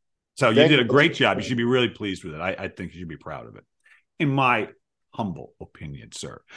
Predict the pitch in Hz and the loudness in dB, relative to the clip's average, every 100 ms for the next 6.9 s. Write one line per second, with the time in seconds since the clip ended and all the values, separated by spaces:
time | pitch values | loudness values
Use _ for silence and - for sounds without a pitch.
0 | 95 104 - 156 131 - - 175 151 131 | -6 -6 2 6 6 4 2 6 6 6
1 | 151 131 - _ _ 135 135 127 - _ | 4 4 -4 _ _ 6 8 6 2 _
2 | _ _ _ _ - 147 143 147 143 131 | _ _ _ _ -4 -4 0 2 6 4
3 | 113 120 131 120 101 123 147 156 151 143 | 2 -2 -2 -2 0 2 4 4 0 2
4 | 185 233 - 147 143 147 147 151 156 147 | 2 2 -2 0 2 2 0 -2 -2 -4
5 | 131 123 - 151 147 131 135 120 113 92 | -6 -8 -6 -4 -2 -4 -4 -8 -14 -12
6 | - 123 123 117 127 123 123 117 107 | -2 2 2 2 2 2 0 0 -4